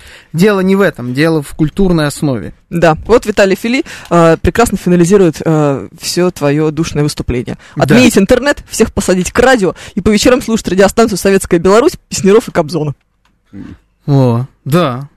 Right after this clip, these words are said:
Speaker 1: хорошо. Это мне сразу вспомнилось про <laughs> Советскую Беларусь. Номер в К В Н был у плохой компании, по-моему, команды, когда, м, тот самый, типа, агент, э, Ц Р У, которому досталась самая нудная в мире прослушка.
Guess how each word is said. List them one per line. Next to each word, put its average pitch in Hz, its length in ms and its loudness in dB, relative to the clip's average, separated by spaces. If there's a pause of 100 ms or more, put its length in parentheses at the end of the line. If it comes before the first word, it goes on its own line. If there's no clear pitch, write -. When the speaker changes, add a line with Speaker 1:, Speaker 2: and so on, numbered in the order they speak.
(100)
Speaker 1:
хорошо. 143 380 -4
Это 143 160 -2
мне 180 220 2
сразу 180 400 -4
вспомнилось 170 480 -2
про - 200 -4
<laughs> - 40 -12
Советскую 180 400 -2
Беларусь. 156 360 0 (260)
Номер 170 280 0
в - 80 -16
К 160 120 -4
В 147 80 -2
Н 131 220 -4
был 117 200 -8 (460)
у 139 600 2 (440)
плохой 151 280 -2
компании, 175 480 -2
по-моему, 113 440 -8
команды, 113 480 -6
когда, 120 280 -8 (200)
м, 143 480 -6 (300)
тот 151 180 -4
самый, 160 380 -2
типа, 131 320 -6
агент, 139 560 -2
э, 120 680 -8
Ц 160 120 -2
Р 143 100 0
У, 208 260 0 (380)
которому 147 400 -2
досталась 147 440 -2
самая 127 640 -2
нудная 135 500 0
в 127 340 -6
мире 139 260 2
прослушка. 120 680 -8